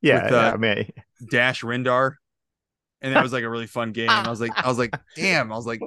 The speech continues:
Speaker 1: What a name. <laughs>
Speaker 2: "What, it is a good name." It's a good name. And, uh, it feels, you know what it feels like? It feels like somebody who was actually animating the game. They're like, "Uh, we have to render this scene. What should we name the character?"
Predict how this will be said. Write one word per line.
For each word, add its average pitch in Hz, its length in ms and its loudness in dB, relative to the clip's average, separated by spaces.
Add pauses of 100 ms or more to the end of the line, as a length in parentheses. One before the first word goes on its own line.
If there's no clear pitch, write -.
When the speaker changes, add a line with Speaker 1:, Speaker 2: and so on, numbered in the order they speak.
(240)
Speaker 1:
What 208 200 2
a 143 80 6
name. 110 480 2 (120)
<laughs> 147 120 -10
Speaker 2:
"What, 175 160 4
it 135 80 0
is 156 220 6
a - 40 4
good 131 180 4
name." 120 340 2 (560)
It's 127 100 -8
a 123 80 0
good 110 300 0
name. 110 320 -6 (720)
And, 123 300 4
uh, 117 280 4
it 143 160 2
feels, 247 180 6
you 165 60 2
know 175 80 8
what 190 80 6
it 139 60 -2
feels 160 200 2
like? 165 140 2
It 127 120 -4
feels 156 160 0
like 147 140 0
somebody 139 280 -4
who 139 80 -2
was 120 100 -4
actually 117 400 -6
animating 117 380 -2
the 107 60 -8
game. 110 360 -6
They're 117 120 -2
like, 110 320 -4 (600)
"Uh, 120 180 4
we 139 60 8
have 139 80 4
to 135 100 4
render 120 300 2
this 120 220 -4
scene. 110 500 -4
What 123 140 -2
should 127 60 -2
we 147 60 2
name 135 120 0
the 120 60 -4
character?" 120 480 -2